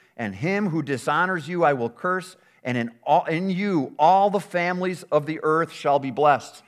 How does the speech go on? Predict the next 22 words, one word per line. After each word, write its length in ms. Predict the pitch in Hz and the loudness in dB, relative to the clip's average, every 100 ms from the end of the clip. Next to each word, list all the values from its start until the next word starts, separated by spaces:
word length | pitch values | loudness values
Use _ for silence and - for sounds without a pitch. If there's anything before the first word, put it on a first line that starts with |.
| _ _ _ _ _ _ _ _ _ _ _ _ _ _ _ _ _ _ _ - | _ _ _ _ _ _ _ _ _ _ _ _ _ _ _ _ _ _ _ 0
Now, 200 | 165 180 | 4 6
over 340 | 180 170 170 | 6 4 4
a 60 | 139 | 2
thousand 540 | - 185 208 214 208 | 2 4 4 2 0
years 260 | 208 208 170 | -2 -2 0
later, 240 | 196 165 | 0 2
that's 240 | 120 135 - | 2 0 -4
like 200 | 139 - | -6 -6
two 220 | - 240 | -4 -4
thousand 580 | - 220 202 196 202 170 | 0 0 2 0 -4 -6
B 200 | 185 196 | -6 -6
C, 360 | - 208 185 135 | -6 -8 -4 -4
if 120 | 117 | -2
we're 100 | 139 | 0
rounding, 500 | 143 147 135 104 82 _ _ _ _ _ _ _ - | 4 2 0 -4 -12 _ _ _ _ _ _ _ -8
that 160 | 101 | -2
God 220 | 151 147 | 2 2
is 80 | 131 | 2
saying 300 | - 156 147 | -4 -4 0
that 180 | 143 135 | 0 0
to 120 | 135 | -2
Abraham. 420 | 127 113 98 85 | -4 -4 -8 -12